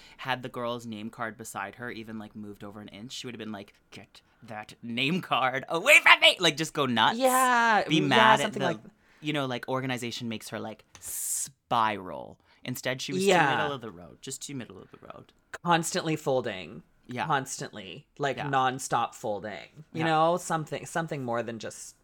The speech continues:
Speaker 2: it felt really flat. Um, who's next?
Speaker 1: Danny Beard.
Speaker 2: Danny Beard. Uh,
Speaker 1: Wasn't her night.
Speaker 2: wasn't her night. And I thought it would be, 'cause I was such, 'cause she's so good at these things.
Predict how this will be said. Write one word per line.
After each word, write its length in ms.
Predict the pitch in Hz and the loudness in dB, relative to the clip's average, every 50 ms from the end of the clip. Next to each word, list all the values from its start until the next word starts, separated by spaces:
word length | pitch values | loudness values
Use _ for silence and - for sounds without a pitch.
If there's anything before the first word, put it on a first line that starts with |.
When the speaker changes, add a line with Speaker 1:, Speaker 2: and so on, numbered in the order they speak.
| _ _ _ _ _ - | _ _ _ _ _ -14
Speaker 2:
it 100 | - - | -14 -12
felt 180 | - - 131 - | -8 -6 -6 -6
really 220 | 101 98 92 85 | -6 -6 -8 -8
flat. 320 | - - - 62 64 - - _ _ _ _ _ - - _ _ - - _ _ _ - | -10 -12 -12 -12 -12 -12 -16 _ _ _ _ _ -20 -20 _ _ -20 -20 _ _ _ -4
Um, 760 | 151 151 151 147 143 143 139 139 135 139 135 135 139 139 156 - _ - | 0 2 2 4 2 2 0 -2 -4 -6 -8 -10 -12 -14 -16 -18 _ -8
who's 140 | 208 202 175 | -6 -4 -4
next? 320 | 123 - - - - - _ - - _ - | -4 -6 -8 -12 -14 -14 _ -20 -20 _ -12
Speaker 1:
Danny 240 | - 120 113 120 117 | -12 -10 -10 -10 -6
Beard. 560 | 143 143 151 156 160 165 160 147 123 - - - - _ _ _ _ _ - - _ | -4 -2 0 0 0 0 0 -2 -2 -4 -10 -16 -16 _ _ _ _ _ -20 -4 _
Speaker 2:
Danny 300 | - 185 180 185 190 190 | 6 8 8 8 6 6
Beard. 880 | 156 190 190 185 185 185 185 190 190 185 185 180 175 165 147 131 123 - - - - _ _ _ _ _ _ _ _ _ _ _ _ _ _ _ _ - | 6 8 8 10 10 8 8 8 8 8 8 8 8 8 6 2 -2 -4 -6 -6 -8 _ _ _ _ _ _ _ _ _ _ _ _ _ _ _ _ -4
Uh, 760 | 139 165 165 175 180 180 180 175 170 165 156 151 147 110 147 147 _ _ _ _ _ _ _ _ _ - | 0 2 2 4 4 2 2 2 0 0 -2 -4 -6 -8 -10 -12 _ _ _ _ _ _ _ _ _ -12
Speaker 1:
Wasn't 220 | 165 131 147 139 135 | -10 -8 -6 -6 -4
her 80 | 147 | -4
night. 280 | 135 120 113 120 113 - _ _ _ _ _ _ _ _ _ _ _ _ _ _ _ | -2 -2 -4 -4 -6 -10 _ _ _ _ _ _ _ _ _ _ _ _ _ _ _
Speaker 2:
wasn't 300 | - 147 151 139 143 139 | -4 -2 -2 -2 -2 -4
her 60 | 131 123 | -4 -4
night. 260 | 117 113 110 - - - | -4 -6 -8 -6 -2 0
And 100 | 185 226 | 2 2
I 60 | 247 | 2
thought 160 | - 302 311 | 2 2 0
it 60 | 349 330 | 0 0
would 140 | 302 277 | -4 -6
be, 500 | - 302 214 156 135 120 110 101 113 - _ - | -6 -6 -6 -4 -4 -4 -6 -6 -8 -10 _ -10
'cause 160 | - 190 185 | -6 -2 0
I 80 | 202 196 | 2 2
was 120 | 196 196 | 0 0
such, 280 | - - 208 196 - - | -2 -4 -6 -6 -6 -8
'cause 140 | - 190 185 | -8 -6 -6
she's 200 | - 202 185 - | -6 -8 -6 -4
so 120 | 202 202 | -4 -4
good 160 | 185 - 180 202 | -2 -2 -4 -4
at 140 | 226 220 | -4 -6
these 200 | - 123 117 - | -10 -12 -12 -12
things. 600 | - 127 107 101 101 92 82 73 76 - - - | -12 -12 -12 -12 -12 -14 -14 -14 -16 -16 -16 -18